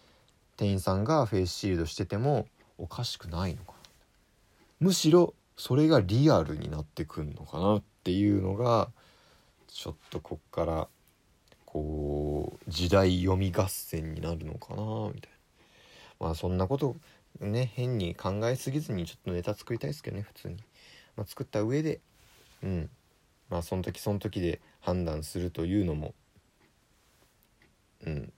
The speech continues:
なんだろう、ぼ-、僕としては本当はそれが一番いいかなとは思うんですけど。好きに作って、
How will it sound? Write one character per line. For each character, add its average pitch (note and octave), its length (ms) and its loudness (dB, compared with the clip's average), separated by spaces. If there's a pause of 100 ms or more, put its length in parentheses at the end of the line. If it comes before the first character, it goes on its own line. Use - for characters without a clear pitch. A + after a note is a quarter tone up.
(120)
な F#2 120 -2
ん D#2+ 40 -2
だ C#2+ 80 -2
ろ C2+ 60 -4
う、 - 120 -16
ぼ-、 F#2+ 120 -8
僕 G#2 240 -2
と D3 80 2
し C3 60 0
て C3 60 6
は G#2+ 60 4
本 F#2+ 100 2
当 D#2+ 40 -2
は D#2 40 -2
そ D#2+ 100 -4
れ D#2+ 80 0
が - 160 -8
一 - 180 -8
番 C2+ 160 -8 (480)
い F2+ 80 -4
い D#2 40 -4
か - 100 -8
な D2+ 120 -2
と D2+ 100 -10
は - 100 -10 (100)
思 E2 200 -2
う C2+ 40 -4
ん C2+ 40 -6
で - 80 -10
す - 100 -16
け - 80 -10
ど。 - 60 -14 (580)
好 - 80 -18
き - 80 -6
に - 120 -2
作 - 200 -6
っ - 20 -8
て、 - 380 -4